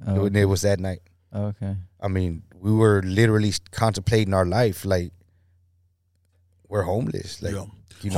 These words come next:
Speaker 3: Homeless, but with certain provisions. But that night was like,
Speaker 1: That
Speaker 3: now we're
Speaker 1: was
Speaker 3: just straight up on the street.
Speaker 2: I mean, from that night on, we didn't know what we were gonna do.
Speaker 1: You had
Speaker 2: We had
Speaker 1: no
Speaker 2: no
Speaker 1: clue.
Speaker 2: life, no money, no
Speaker 1: <clears throat>
Speaker 2: bus money, no nothing. We had nothing. When I mean,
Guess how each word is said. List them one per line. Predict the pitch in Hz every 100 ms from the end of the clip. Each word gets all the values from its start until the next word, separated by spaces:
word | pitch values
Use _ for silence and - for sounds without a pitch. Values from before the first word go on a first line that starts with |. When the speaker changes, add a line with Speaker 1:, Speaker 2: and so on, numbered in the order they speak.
| 160
Speaker 3:
Homeless, | 165 160 127
but | 123
with | 117 110
certain | - 139 127
provisions. | - 107 123 127 107 95
But | 107 98
that | 117
night | 123 120 131 113
was | 104 101
like, | 98 95 92 _ _ _ _
Speaker 1:
That | 107
Speaker 3:
now | 107
we're |
Speaker 1:
was | 117
Speaker 3:
just | 113 -
straight | - 117
up | 104 - _ _ _ _ _
on | 123 110
the |
street. | 101 - - 104 - - - - -
Speaker 2:
I | 101
mean, | 98 87 -
from | - - - 110 113
that | 104 104
night | 104 104 101
on, | 110 95
we | 101
didn't | 101
know | 95
what | 90 98 95
we | 95
were | 90
gonna | 87 87
do. | 90
Speaker 1:
You | 95 98
had | 98 92
Speaker 2:
We |
had | 104 95
Speaker 1:
no | 92
Speaker 2:
no | 101
Speaker 1:
clue. | 98
Speaker 2:
life, | 98 92 - - - _ _ _ -
no | 101
money, | 104 104 98 101
no | 98 95 98 101
Speaker 1:
<clears throat> | 98
Speaker 2:
bus | 107 104
money, | 104 98 95 98
no | 95 95
nothing. | 95 95 82 73 82 - _
We | 92
had | 92 85 90 92
nothing. | 90 87 - -
When | 90
I | 92
mean, | 98